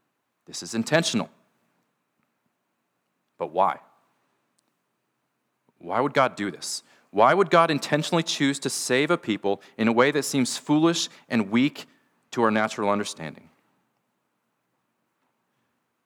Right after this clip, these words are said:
And the answer that Paul gives is so that God gets all the credit. Paul says the reason God saves people in the way that he does is,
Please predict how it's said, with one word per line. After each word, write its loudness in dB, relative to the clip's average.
And -12
the -4
answer -4
that -4
Paul 0
gives -8
is -8
so -2
that -4
God 2
gets -2
all 2
the -10
credit. -10
Paul 0
says -2
the -4
reason 0
God 2
saves -2
people -4
in 2
the 2
way 4
that 0
he -2
does 0
is, -2